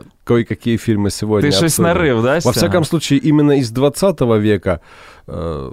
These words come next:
Speaker 1: какие-то фильмы навсегда остались, э, в истории как лучшие фильмы,
Speaker 2: А,
Speaker 1: одни
Speaker 2: да,
Speaker 1: из
Speaker 2: да,
Speaker 1: лучших
Speaker 2: да,
Speaker 1: фильмов.
Speaker 2: погоджуюсь, всё
Speaker 1: И
Speaker 2: ж
Speaker 1: вот я
Speaker 2: таки.
Speaker 1: смотрю, э, фильмы двадцать первого века,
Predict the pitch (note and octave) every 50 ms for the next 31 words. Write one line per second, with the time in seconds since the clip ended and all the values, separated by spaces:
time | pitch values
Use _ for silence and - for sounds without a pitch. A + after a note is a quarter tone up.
0 | E2 - - G2 - - A#2+ A2+ - - G#2+ - - C#3 C3+ B2+ A#2+ A2+ G#2 G2+
1 | G2 G2 A2 A#2 A2 - - C3 B2 A2 G#2 G#2+ G2 F2+ E2 D2+ - - _ -
2 | - F#2+ F#2 - - B2 B2 B2 A#2+ A2+ G2 - - - - G2+ G2 G2 F#2+ F2+
3 | D#2 - - - - - - - _ F#2+ F#2 F2+ A#2 - - - - C3+ C#3 C3+
4 | B2 A#2+ A#2+ A2+ G#2+ G2+ G2+ G2 F#2 E2 - _ _ _ - - - - - A2+
5 | F#2 - - - - _ - A#2+ A2+ A#2 C#3+ F#3 F#3 - - - - - B2 A#2
6 | G#2 F#2+ - - - A#2+ A#2 G#2 G2+ G2+ F#2+ F2 - - C3 A2 G2+ A#2 G2+ A#2
7 | A2 G2+ G2+ A2+ G2+ F#2 F2+ F#2 G#2 F#2+ G#2+ F#2+ F#2 E2+ E2 A2+ A2 A2+ G2 E2+
8 | E2+ F2+ F2+ E2+ - - - G2 F2 B2 C#3+ C#3+ E3+ D#3 - E3+ E3 C#3+ D#3+ D#3
9 | D#3 D3+ C#3 - - G2+ A2 A#2 G#2+ - - D3 D3+ C3+ C3+ C3 A#2+ G#2 A2+ A#2
10 | C3+ C3+ - - B2 - - C3 C3 B2 B2 A#2+ B2+ C3 D#3 F#3 F3 - A2+ F#2+